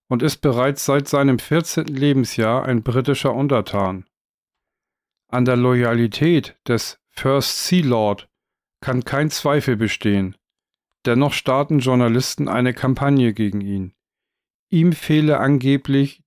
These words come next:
die eifrige Feindschaft gegen die Deutschen, die es nun brauche. Im Herbst neunzehnhundertvierzehn tritt Battenberg zurück. Und auch der König selbst sieht sich jetzt immer häufiger Kritik ausgesetzt.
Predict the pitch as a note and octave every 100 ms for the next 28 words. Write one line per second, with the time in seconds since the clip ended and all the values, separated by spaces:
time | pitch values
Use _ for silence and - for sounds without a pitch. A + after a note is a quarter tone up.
0 | - A#2+ B2 B2+ D3 - D3 B2+ C3+ -
1 | B2+ C#3+ - C3+ - - C3 C3 C3 A#2+
2 | C3 C3+ C3+ - D3 D3 _ _ _ _
3 | - C3+ C3+ - C3+ C3 B2 B2 - F2+
4 | F2 _ _ _ _ _ _ _ _ _
5 | - A#2 A2 B2+ D#3+ - - - C#3+ C3+
6 | C#3+ C#3+ B2+ B2+ A#2+ - C3+ C3+ - D3
7 | D3 C#3+ _ _ _ - D3 B2+ C3+ C3
8 | C#3+ B2 C3 B2+ - C3 A2+ G2+ - _
9 | _ _ _ _ _ _ _ _ _ _
10 | _ _ D#3 C3+ B2 B2+ C3 - C#3 C3
11 | A#2+ C#3 C3+ A2 - - C3 A#2+ - A#2+
12 | B2+ A#2+ - B2 C3+ B2+ A#2+ C3+ - C3
13 | B2+ - C3 - C#3+ F#2 G2+ - A2+ F#2+
14 | F#2+ F#2 -